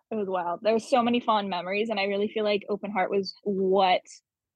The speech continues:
taught me the most, and I've learned so much, just, like, in my personal life and in my career and in the industry, like, learning all the camera setups and what things are called. That was really all learned on Open Heart.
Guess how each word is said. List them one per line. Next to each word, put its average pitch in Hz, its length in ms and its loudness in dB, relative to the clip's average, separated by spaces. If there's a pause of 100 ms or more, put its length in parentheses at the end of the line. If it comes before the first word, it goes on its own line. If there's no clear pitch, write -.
(640)
taught - 320 2
me 220 420 4
the 220 80 2
most, 196 640 2
and 233 100 2
I've 214 160 2
learned 196 320 -2
so 190 220 -2
much, 185 400 -2
just, 202 200 0
like, 190 200 2
in 208 120 -2
my 175 100 0
personal 214 400 0
life 196 280 2
and 185 200 0
in 185 100 -8
my 185 160 -4 (100)
career 185 480 4
and 175 280 0 (180)
in 190 80 -6
the 180 80 -6
industry, 180 480 -4
like, 180 260 -2 (560)
learning 220 360 4
all 196 100 4
the 202 80 -2
camera 254 320 4
setups 233 720 2
and 185 260 -8
what 180 180 -4
things 180 240 -12
are 185 100 -8
called. 240 580 4
That 202 140 6
was 208 140 2
really 196 300 2
all 180 540 0 (340)
learned 190 380 -6
on 185 180 -4
Open - 220 -8
Heart. - 260 -10